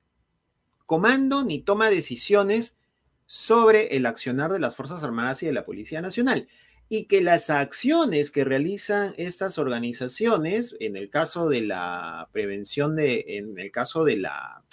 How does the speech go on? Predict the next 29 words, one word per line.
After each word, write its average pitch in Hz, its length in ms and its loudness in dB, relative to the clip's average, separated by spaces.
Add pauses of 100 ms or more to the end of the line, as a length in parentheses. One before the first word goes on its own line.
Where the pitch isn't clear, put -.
eh, 60 640 -16 (340)
de 101 100 -2
la 98 120 -2
lucha 185 420 6
en 113 80 -4
estas 131 240 -2
protestas, 160 600 2
¿no? 170 140 -2
Y 190 40 -2
para 104 180 0
acabar 131 200 2
con 165 120 0
las 135 100 -2
protestas, 175 480 -2 (420)
son 311 260 2
medidas 269 340 4
que 233 100 -2
se 170 120 -6
toman 254 340 2 (320)
por 180 220 4
las 147 240 6
mismas 294 380 0
instituciones 240 680 -2
y 123 60 -8
que 131 100 2
los 135 140 -2
protocolos 208 600 0
los 151 220 -4
toman, 214 400 4